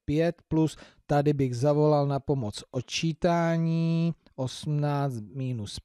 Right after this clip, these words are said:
pět rovná se třináct. Ano. Osmnáct rovná se pět plus třináct. No a poslední v první řadě, osmnáct rovná se, rychle použij odčítání,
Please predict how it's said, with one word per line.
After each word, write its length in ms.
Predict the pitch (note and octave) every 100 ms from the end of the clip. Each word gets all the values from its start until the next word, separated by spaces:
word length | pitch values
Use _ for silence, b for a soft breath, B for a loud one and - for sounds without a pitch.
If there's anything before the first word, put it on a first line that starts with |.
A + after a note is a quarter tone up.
| -
pět 440 | C#3+ C#3+ D3 -
rovná 420 | C3 B2 B2+ B2
se 200 | - A#2+ -
třináct. 960 | - - C3 B2 A#2 G2 F#2 - - - _ -
Ano. 520 | A2+ A#2+ A#2+ A2 G2+ - B B B B
Osmnáct 640 | D3 - D#3+ D3+ D3 C3+
rovná 360 | C3+ C3+ C3 B2+
se 160 | -
pět 320 | G2+ C#3 C#3+ -
plus 400 | - A2+ A2 - - _
třináct. 720 | - D#3+ E3 C#3+ A2 C3+ - b b b b
No 180 | D#3+ A#2+
a 60 |
poslední 540 | - D#3 - F#3+ F#3+ F3+
v 60 |
první 400 | - F3 F3+ F3+
řadě, 420 | D#3 E3 D3+ D#3+ -
osmnáct 600 | C3+ - D#3 C#3+ A2 G#2+
rovná 420 | C#3+ C#3+ D3+ C#3+
se, 340 | C3 - C3+ B2 - b b b -
rychle 800 | C3+ D3 D#3 - - D3 D3 C#3
použij 680 | - C#3 C3+ B2+ A2 G#2 -
odčítání, 1080 | C#3+ - - C#3 - C#3+ C3+ C3 B2+ B2